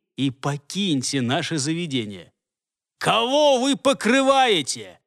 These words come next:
рявкнул тогда вдруг рассерженным голосом Гортер, навалившись на стойку всем своим весом, но тут же обратил внимание, как испуганно задёргалась рука его собеседника в поисках палочки,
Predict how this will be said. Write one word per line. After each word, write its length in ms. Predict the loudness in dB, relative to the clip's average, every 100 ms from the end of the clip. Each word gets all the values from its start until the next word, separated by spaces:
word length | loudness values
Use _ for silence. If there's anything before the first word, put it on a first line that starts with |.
| -4
рявкнул 600 | 0 2 0 0 0 0
тогда 220 | 0 0
вдруг 380 | 0 0 0 0
рассерженным 720 | 0 0 -2 -2 0 0 0
голосом 560 | 0 0 0 0 -2 0
Гортер, 460 | 2 2 2 0
навалившись 880 | 2 2 2 2 0 -4 -2 -2 0
на 180 | 0 0
стойку 420 | 0 0 2 -2
всем 340 | -2 0 0
своим 440 | 0 0 0 2 0
весом, 500 | 0 0 0 -2 -2 _ _ _ _
но 180 | -6 -6
тут 240 | -4 -6 -6
же 120 | -6
обратил 420 | -4 -4 -4 -2
внимание, 520 | 0 0 0 0 0
как 220 | -2 -2
испуганно 760 | -2 -2 -4 -6 -2 -2 0 -2
задёргалась 920 | 0 -2 -2 -2 -2 0 0 0 -2
рука 360 | -2 -4 -2 -2
его 240 | 0 -2
собеседника 800 | -2 -2 -2 -4 -2 -2 -2 -4 -6
в 80 |
поисках 540 | -2 -2 0 -2 -6 -6
палочки, 800 | -2 0 0 -2 -4 -4 -4 -4